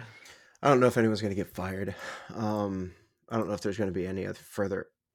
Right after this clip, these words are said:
Speaker 2: you know, chart, you know, like, does someone else have to resign for inappropriate behavior or whatever the fuck
Speaker 1: <laughs>
Speaker 2: H R is saying?
Speaker 1: Yeah.
Speaker 2: Like, um, otherwise, I think benching, I, I would not be surprised if,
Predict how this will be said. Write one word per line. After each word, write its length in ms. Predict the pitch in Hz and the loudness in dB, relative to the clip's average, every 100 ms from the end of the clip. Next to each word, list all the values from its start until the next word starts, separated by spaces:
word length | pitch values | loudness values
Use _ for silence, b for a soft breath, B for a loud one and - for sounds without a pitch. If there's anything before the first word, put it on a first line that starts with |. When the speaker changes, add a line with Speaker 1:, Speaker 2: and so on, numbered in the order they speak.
| _ _ _ | _ _ _
Speaker 2:
you 100 | 117 | -12
know, 120 | 85 - | -12 -12
chart, 340 | - 95 95 - | -8 -6 -8 -12
you 120 | 104 | -12
know, 120 | 78 | -12
like, 280 | 76 - - _ | -12 -14 -16 _
does 160 | 98 87 | -4 -2
someone 260 | 92 107 | -2 0
else 200 | 120 120 | 2 2
have 160 | - 87 | 0 -4
to 140 | 92 82 | -4 -6
resign 540 | 95 90 90 90 90 | -6 -8 -6 -6 -8
for 400 | 92 90 87 90 - B B B B _ _ _ _ _ _ - | -8 -6 -4 -6 -10 B B B B _ _ _ _ _ _ -4
inappropriate 720 | 95 90 - 92 87 82 80 | -4 -4 -6 -6 -4 -6 -6
behavior 460 | 92 90 90 87 | -6 -6 -6 -8
or 160 | 82 85 | -8 -6
whatever 460 | 87 117 - - - | -2 -2 -2 -6 -4
the 80 | 131 | -2
fuck 220 | 139 123 | -2 -2
Speaker 1:
<laughs> 60 | 135 | -6
Speaker 2:
H 140 | - | -6
R 200 | 90 90 | -6 -6
is 100 | 90 | -4
saying? 280 | - 85 127 | -2 2 4
Speaker 1:
Yeah. 40 | 120 | 2
Speaker 2:
Like, 220 | 85 - B B B B 85 | -2 -8 B B B B -2
um, 600 | 107 101 92 90 92 87 _ _ _ _ _ _ B B B | 2 2 0 -2 -6 -10 _ _ _ _ _ _ B B B
otherwise, 380 | 113 110 98 95 | 4 6 6 4
I 60 | |
think 240 | 95 98 87 | 0 -2 -2
benching, 520 | 90 90 - 85 85 85 _ _ _ 90 | -4 -4 -6 -8 -10 -16 _ _ _ -12
I, 360 | 87 90 92 - | -8 -8 -10 -12
I 120 | 107 | -8
would 220 | 90 90 87 | -6 -6 -8
not 200 | 82 - | -10 -10
be 100 | 87 | -10
surprised 640 | - 85 82 87 95 - | -10 -8 -6 -8 -10 -8
if, 360 | 92 87 - | -8 -8 -14